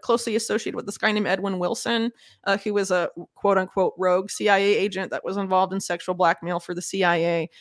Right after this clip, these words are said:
Uh, Robert Keith Gray was also supposed to have been, uh, or alleged to have been involved in sexual blackmail him-, himself. He was a big, uh, public relations guy.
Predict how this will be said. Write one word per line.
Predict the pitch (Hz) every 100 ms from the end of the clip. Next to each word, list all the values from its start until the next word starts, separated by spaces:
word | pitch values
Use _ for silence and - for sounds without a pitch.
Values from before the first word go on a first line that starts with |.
| - -
Uh, | 170
Robert | 180 180 175
Keith | - 185 -
Gray | 175 180
was | 175 180
also | 190 185 180
supposed | - 175 175 175 -
to |
have | 185
been, | 175 175 175 170
uh, | 185 170 160 -
or | 185
alleged | 175 175 170 -
to |
have | 175
been | 175
involved | 175 165 170
in | 175
sexual | - 165 175
blackmail | 170 160 180 170
him-, | 170 170 165
himself. | 175 - 226 180 185 -
He |
was | 190 185
a | 190
big, | 185 185 180 175 _ _ _
uh, | 170 147
public | - 196 190 185
relations | 185 180 180 - 160 156 -
guy. | 147 98 90 208